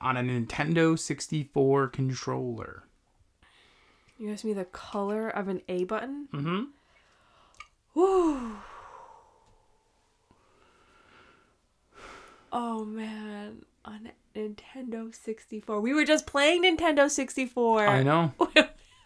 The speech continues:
Speaker 2: Oh, no. I don't know the color. Uh, blue.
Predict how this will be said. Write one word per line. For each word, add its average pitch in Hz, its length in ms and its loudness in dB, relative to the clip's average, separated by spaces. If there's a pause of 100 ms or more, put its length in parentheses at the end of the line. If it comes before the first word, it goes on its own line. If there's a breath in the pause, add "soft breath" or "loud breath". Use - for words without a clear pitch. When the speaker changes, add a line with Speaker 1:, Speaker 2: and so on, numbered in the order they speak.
Speaker 2:
Oh, 339 160 8
no. 427 560 -6
I 466 120 -4 (160)
don't 320 260 -8
know 330 400 -2
the 277 120 0 (100)
color. 359 600 -6 (2000 loud breath)
Uh, - 960 -14 (800)
blue. 202 280 2